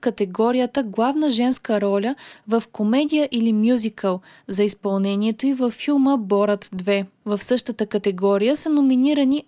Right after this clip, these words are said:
Аня Тейлър-Джой, Мишел Файфър, Кейт Хътсън и Розамунд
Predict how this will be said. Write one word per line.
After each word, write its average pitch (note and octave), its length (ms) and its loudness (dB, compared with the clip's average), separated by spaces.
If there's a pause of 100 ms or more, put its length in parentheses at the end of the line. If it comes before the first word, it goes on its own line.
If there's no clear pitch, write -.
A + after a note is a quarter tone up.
Аня D4+ 280 -2 (100)
Тейлър-Джой, A3+ 840 0 (280)
Мишел A3 380 0
Файфър, G3+ 600 -2 (260)
Кейт C#4+ 260 -2
Хътсън C#4 560 -2
и C#4+ 180 2
Розамунд G#3+ 540 0